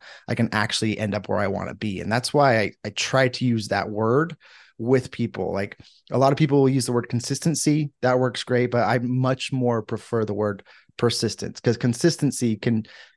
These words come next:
kind of lead to the thought process of, like, consistent. Oh, like, I need to be consistent every single day. Like, right on point with what I'm doing creates consistency. When the word persistence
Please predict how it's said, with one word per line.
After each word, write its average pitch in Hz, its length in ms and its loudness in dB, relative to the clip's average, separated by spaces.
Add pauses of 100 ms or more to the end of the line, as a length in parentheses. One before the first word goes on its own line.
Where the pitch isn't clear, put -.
kind 180 280 2
of 151 140 4
lead 135 300 4
to 135 100 2
the 120 120 2
thought 113 340 0
process 113 340 0
of, 107 120 -4
like, 101 160 -4
consistent. 110 480 -2
Oh, 107 80 0
like, 101 120 -2
I 110 60 2
need 113 120 2
to 101 60 -4
be 101 80 -4
consistent 95 600 -6
every 107 240 -4
single 98 320 -4
day. 92 260 -4
Like, 92 260 -8 (240)
right 117 200 4
on 117 100 2
point 113 200 2
with 107 120 -4
what 113 140 2
I'm 101 120 -4
doing 104 300 -2
creates 98 260 -6
consistency. - 760 -6
When 101 260 -4 (320)
the 123 80 2
word 131 260 4
persistence 131 800 0